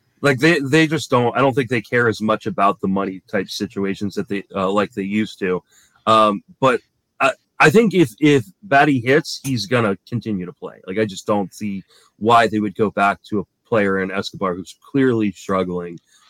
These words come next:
uh, all season long. And, uh, I think really's been affected kind of by the dead and ball this year. I think he went from, you know, wall, uh, scraping kind of power, um, to, uh, doubles power, uh,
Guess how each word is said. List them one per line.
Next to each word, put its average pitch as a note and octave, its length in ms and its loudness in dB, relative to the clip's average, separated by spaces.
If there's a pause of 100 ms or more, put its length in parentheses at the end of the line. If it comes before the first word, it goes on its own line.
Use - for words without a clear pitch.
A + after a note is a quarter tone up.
uh, F#2+ 140 0
all G2 240 0
season G2 400 -2
long. F#2 380 -2
And, F#2 320 -6
uh, G2+ 160 -6
I A2 60 0
think D#3+ 200 2
really's B2+ 280 2
been A#2 120 -2
affected G#2 480 -4
kind G2+ 180 -2
of F2+ 80 -6
by G2 140 -2
the F2+ 80 -4
dead F2+ 240 -4
and D#2+ 100 -10
ball F2+ 240 -4
this E2 240 -12
year. F2 120 -6
I E2 40 -10
think F2+ 220 -10 (320)
he B2+ 120 0
went A#2 180 0
from, F#2+ 360 -2
you G#2 140 -4
know, F2+ 260 -2
wall, F#2+ 520 0 (200)
uh, F#2+ 220 -2
scraping F#2+ 720 -4 (100)
kind G2 140 -6
of F2 120 -10
power, F#2 520 -2 (400)
um, F2 460 -2
to, F2+ 600 -4
uh, E2+ 220 -6 (240)
doubles F2+ 560 -2
power, E2+ 500 -6
uh, E2+ 280 -14